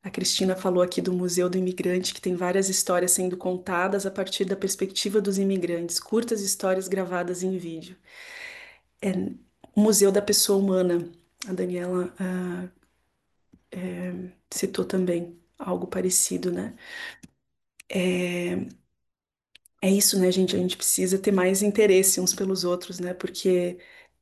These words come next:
é quando a gente vê o outro que essas no-, esses nossos rótulos vão se desmontando.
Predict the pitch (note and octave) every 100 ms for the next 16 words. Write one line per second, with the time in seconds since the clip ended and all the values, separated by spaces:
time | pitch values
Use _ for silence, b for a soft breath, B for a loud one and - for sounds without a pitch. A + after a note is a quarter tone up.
0 | _ F#3 F#3 G3+ G#3 G#3+ G#3 G3+ F3 G3+
1 | A3+ F#3 G3+ G3+ A#3+ - G#3 G#3+ G3+ G3+
2 | G3 G3 G3+ G3+ G#3 G3 - G3 G3 G#3
3 | G3 G3+ G3 F#3+ F#3+ G#3 A3 A3 G3 F#3+